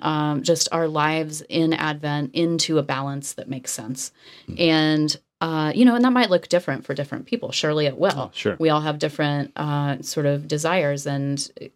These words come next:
Speaker 1: uh, capacities for what we're willing to take on, what we can take on, and how our families are and how our lives are and our work. So,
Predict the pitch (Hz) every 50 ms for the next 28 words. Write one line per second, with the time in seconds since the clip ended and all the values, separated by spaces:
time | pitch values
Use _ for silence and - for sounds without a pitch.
0 | - - - 151 147 143 147 147 - 147 - 143 143 - - 147 151 147 147 147
1 | - - - 151 147 147 143 131 156 156 147 147 143 143 151 156 160 156 160 -
2 | 170 160 160 165 160 160 160 160 160 156 143 131 113 135 131 - 156 151 151 156
3 | 151 - 151 147 - 156 147 147 147 147 147 147 147 - - - - - _ _
4 | _ - 156 151 147 147 143 143 143 143 139 143 143 139 139 135 - - 175 165
5 | 165 160 160 156 160 156 151 151 147 147 147 147 147 143 143 131 139 135 135 139
6 | 143 143 139 139 135 135 135 131 156 160 165 160 156 151 160 156 156 151 147 139
7 | 135 139 139 151 156 151 143 143 - - - 147 139 135 139 139 135 131